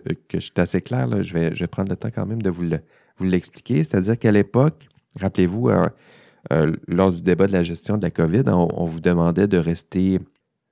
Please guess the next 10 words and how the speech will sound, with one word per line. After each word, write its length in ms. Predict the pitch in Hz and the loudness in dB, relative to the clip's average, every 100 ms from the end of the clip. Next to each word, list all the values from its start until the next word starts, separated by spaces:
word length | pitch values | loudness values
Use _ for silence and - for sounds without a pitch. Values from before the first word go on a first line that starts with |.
| - 85 | -6 0
euh, 220 | 80 80 | 0 2
de 140 | 76 | 0
rester 360 | 92 139 - 151 | 0 -2 -2 -4
sage, 880 | - 92 85 87 87 90 90 - - | -2 0 2 0 0 -4 -6 -8 -4
de 140 | 85 | -2
rester 480 | 80 85 - 104 104 | -2 -4 -6 -4 -4
prudent. 640 | - - 92 82 76 78 _ _ _ _ _ | -4 -6 0 0 0 -4 _ _ _ _ _
Hein, 100 | 107 | -12
soyez 340 | 110 - 113 131 | -10 -2 0 0
prudent. 480 | - 110 85 73 | -2 -4 0 -2